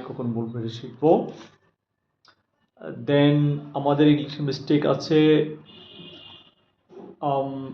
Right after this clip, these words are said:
আমরা এক দুইয়ে কিছু ইংলিশ মিস্টেক করি, সেটা হচ্ছে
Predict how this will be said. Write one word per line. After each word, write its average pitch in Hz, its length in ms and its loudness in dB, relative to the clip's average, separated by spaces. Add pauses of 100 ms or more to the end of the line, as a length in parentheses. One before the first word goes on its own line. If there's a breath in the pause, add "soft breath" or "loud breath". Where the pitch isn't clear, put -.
আমরা 143 580 2
এক 147 320 4
দুইয়ে 151 500 6
কিছু 151 220 -4
ইংলিশ 147 320 2
মিস্টেক 147 420 -2
করি, 151 280 4
সেটা 143 300 -2
হচ্ছে 151 600 4